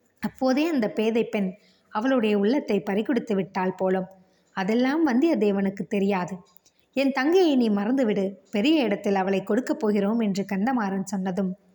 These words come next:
வந்தியத்தேவன் உண்மையாகவே அவளை மறந்துவிட முயன்றான். இளைய பிராட்டியை சந்தித்ததும் அதற்கு துணையாயிருந்தது. ஆனால் மணிமேகலையோ தன் மனதை மாற்றிக்கொள்ளவில்லை. மாற்றிக்கொள்ள முயலவும் இல்லை. பலரறிய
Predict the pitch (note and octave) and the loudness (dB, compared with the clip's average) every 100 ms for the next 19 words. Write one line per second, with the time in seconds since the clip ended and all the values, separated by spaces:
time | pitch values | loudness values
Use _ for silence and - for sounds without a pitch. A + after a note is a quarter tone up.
0 | _ - F#3+ G#3 C4+ G#3+ G3 F#3+ F#3+ F#3+ | _ -6 -2 0 0 2 0 0 -2 -2
1 | C4 B3 B3+ B3 D4 A#3+ G#3+ G3 F#3 G3 | 0 -2 -2 -2 -2 -2 -2 -4 -4 -6
2 | C#4+ G#3+ F#3+ F3+ F#3 F#3 F#3+ F3+ F3 _ | -4 -4 -4 -4 -6 -6 -8 -10 -12 _
3 | _ _ - _ _ A#3+ F4 G#4 - B3+ | _ _ -20 _ _ 0 2 2 2 2
4 | A#3+ A#3+ A3 G#3 A3 C4+ - G#3+ A3 G3 | 2 2 2 2 0 0 0 0 2 0
5 | G3 _ G3+ G3 G3 G#3 - G#3+ D4+ B3+ | -4 _ -4 -2 -2 -4 -2 0 2 2
6 | G#3 G3+ G3 G3 F#3+ F#3 _ _ _ _ | 2 2 0 -2 -4 -6 _ _ _ _
7 | - G3+ A3 G#3 G3 A3+ F#4 E4 A#3 G#3 | -8 -2 0 0 2 2 4 2 2 2
8 | G#3 G3 G3 - G#3 G3 F#3+ C4 C4+ G3+ | 2 0 -4 -6 -2 0 0 2 2 2
9 | G3 - G#3+ G3+ G3 G3 F#3+ F#3+ F3+ _ | 0 -4 -4 0 0 2 0 0 -6 _
10 | _ _ _ - G#3+ D#4+ F4+ - A3+ G#3 | _ _ _ -4 -2 0 0 2 2 2
11 | G3 G3+ B3 B3 D4+ C4 G3 F#3+ F3+ _ | 2 2 2 2 2 2 2 0 -4 _
12 | _ _ _ - G#3+ C4+ D4+ D4+ F#4+ | _ _ _ -4 0 2 4 4 6